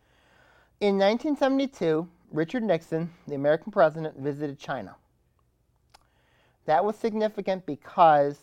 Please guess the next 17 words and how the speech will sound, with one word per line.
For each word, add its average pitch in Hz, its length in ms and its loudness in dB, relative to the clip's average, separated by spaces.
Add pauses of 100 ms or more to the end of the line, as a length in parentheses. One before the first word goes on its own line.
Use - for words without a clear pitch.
(960)
it 170 260 -4 (300)
slowly 214 460 4
but 202 180 -8
surely 175 400 -2
started 160 440 -2
to 165 80 -8
begin 151 360 -2
the 147 80 -6
United 139 380 -4
States 147 320 -8
officially 175 500 -6
recognizing 131 960 -6 (1000)
the 143 400 -2 (260)
People's 165 380 -4
Republic 143 480 -6
of 120 120 -12
China 151 500 -4